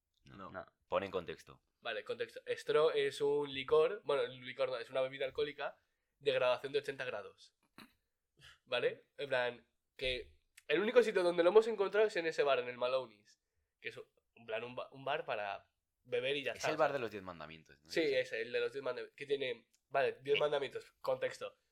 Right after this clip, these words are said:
Speaker 3: Son diez retos que tú pagas treinta pavos y si los consigues, en plan, los diez retos los puedes hacer en cualquier momento de la noche.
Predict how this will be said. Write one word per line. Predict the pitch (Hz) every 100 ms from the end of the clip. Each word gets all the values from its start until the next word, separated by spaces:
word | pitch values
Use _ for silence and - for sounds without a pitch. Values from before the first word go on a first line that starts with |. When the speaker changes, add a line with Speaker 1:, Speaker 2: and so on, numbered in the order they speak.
| _
Speaker 3:
Son | - 147 143
diez | 147 156
retos | 170 170 202
que | - 120
tú | 135
pagas | 143 131 127
treinta | 139 147 151
pavos | 156 156 185 240 - _ _ _
y | 151
si | 139
los | 127 120
consigues, | 127 120 143 156 151 - _
en | 123 117
plan, | 117 110 _ _ _ _ _
los | 135
diez | 151 170 - _
retos | 151 180 202
los | 160
puedes | 160 156
hacer | 160 175
en | 135
cualquier | 123 151
momento | 147 147 151
de |
la | 123
noche. | 113 113 196 -